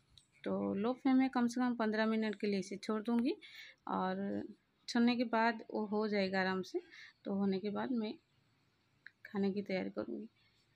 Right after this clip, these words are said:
तो वीडियो पर बने रहिए फ्रेंड्स और कैसा लगा आप लोग ज़रूर बताइए। अगर अच्छा लगेगा तो प्लीज़ एक सब्सक्राइब ज़रूर कर दीजिए, अगर कमेंट करके बताइए कि कैसा लगा। तो देखिए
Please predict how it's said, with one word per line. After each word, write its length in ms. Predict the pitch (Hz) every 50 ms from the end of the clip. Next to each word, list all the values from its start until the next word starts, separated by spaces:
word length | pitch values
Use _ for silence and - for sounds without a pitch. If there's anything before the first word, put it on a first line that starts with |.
| _ _ _ -
तो 400 | - 190 196 190 190 185 190 190
वीडियो 260 | 185 190 208 208 233 226
पर 160 | 226 233 233
बने 260 | 226 233 226 233 240
रहिए 180 | 240 254 262 262
फ्रेंड्स 340 | 262 - 269 277 285 - -
और 140 | 233 214 226 -
कैसा 240 | 226 214 - - 254
लगा 240 | 254 262 254 262
आप 160 | 254 247 240 254
लोग 140 | 247 233 226
ज़रूर 300 | - 214 214 214 233 240 233
बताइए। 500 | 240 233 233 233 226 226 233 285 359 349 -
अगर 220 | - 214 262 277
अच्छा 220 | 285 269 269 - 269
लगेगा 300 | 240 240 226 220 220 208
तो 120 | - 220
प्लीज़ 340 | 208 - - 220 233 262 277 - _ - - - - - - _ _ _
एक 160 | - 202 202
सब्सक्राइब 480 | - 202 190 - - - 214 208 208 196
ज़रूर 260 | 196 196 190 202 220
कर 140 | 214 - 226
दीजिए, 400 | 214 220 220 208 208 220 254 339 330 _ _ _ _ _ _ -
अगर 380 | 226 196 190 208 208 214 220 320 320 - _ _ _ - - - _ _ _ _ _ _ _ _
कमेंट 320 | - 208 214 233 262 277 -
करके 220 | 277 269 - 277
बताइए 480 | 247 233 220 - 220 220 233 254 359 427 - _ -
कि 80 | - 247 240 -
कैसा 240 | 196 190 - - 190
लगा। 220 | 185 190 - - - - - - - - - - _ _ _ _ _ -
तो 340 | - 202 202 196 202 202 202 196 - _ _ _ _ _ _
देखिए 360 | 214 - 208 196 - 240 285